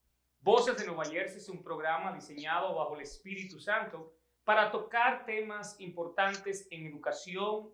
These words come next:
justicia criminal, trabajo, preparación académica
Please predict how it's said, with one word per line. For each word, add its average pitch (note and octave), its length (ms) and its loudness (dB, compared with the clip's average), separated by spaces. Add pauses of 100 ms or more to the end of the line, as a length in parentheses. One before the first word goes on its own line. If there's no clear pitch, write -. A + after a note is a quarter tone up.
justicia E3 540 -12
criminal, D#3+ 760 2 (280)
trabajo, E3+ 760 6
preparación D#3+ 600 -6
académica E3+ 800 -2